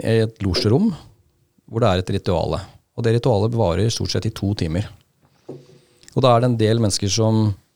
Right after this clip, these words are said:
er engasjert i embetsverket, som da har roller og gjennomfører ritualet. Og så er de aller fleste, de er passive tilskuere. Eller passive er jo kanskje litt van-, feil å si, men de er i hvert fall tilskuere som ikke har noen oppgaver, eh, i det ritualet.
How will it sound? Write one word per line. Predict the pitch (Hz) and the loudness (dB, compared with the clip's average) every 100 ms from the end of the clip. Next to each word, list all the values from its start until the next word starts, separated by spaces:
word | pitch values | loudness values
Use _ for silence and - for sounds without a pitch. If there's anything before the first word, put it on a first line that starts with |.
| _ 98 | _ -4
er | 101 | -2
engasjert | 104 101 98 - | 0 0 -2 -2
i | - | -2
embetsverket, | 92 82 92 - 156 180 - | -2 -2 -4 -2 -2 -2 -6
som | - 110 | -8 -2
da | |
har | 101 104 | 0 2
roller | 113 95 85 104 123 - _ _ _ | 2 0 0 0 0 -4 _ _ _
og | 113 | -2
gjennomfører | 120 104 80 78 76 - 87 92 | 0 0 -2 -4 -4 -4 -4 -4
ritualet. | 90 98 92 196 - _ _ _ _ | -2 -2 0 -4 -8 _ _ _ _
Og | 120 | -4
så | - 135 - - - | 0 0 -2 -14 -6
er | 131 | -4
de | - | -2
aller | 98 110 | 0 0
fleste, | 107 92 139 | 0 0 0
de | 120 | 2
er | 107 104 104 - _ _ - | 2 0 -4 -16 _ _ -4
passive | 90 - 95 113 | -2 0 0 0
tilskuere. | 117 90 - 80 92 - - - | -2 -2 -4 -4 -4 -6 -10 -14
Eller | - - | -10 -6
passive | - - - 85 | -4 -2 -2 -2
er | 98 85 | -2 -2
jo | 85 | -4
kanskje | 85 85 | -6 -4
litt | 90 92 | -6 -4
van-, | 90 87 92 - 104 90 | -4 -4 -6 -10 -18 -10
feil | 92 92 | -4 -2
å | |
si, | 117 135 | 0 0
men | 104 | 2
de | |
er | 98 | 0
i | |
hvert | - | 0
fall | 92 | -4
tilskuere | - 82 - - 80 | -4 -4 -4 -2 -2
som | 92 | -2
ikke | 87 87 | -2 -2
har | |
noen | - - | -4 -8
oppgaver, | - - - 69 92 104 - | -12 -10 -6 -4 -4 -4 -6
eh, | 92 90 | -4 -2
i | 87 | -2
det | 85 82 | -2 -2
ritualet. | - 82 71 | -2 -2 -4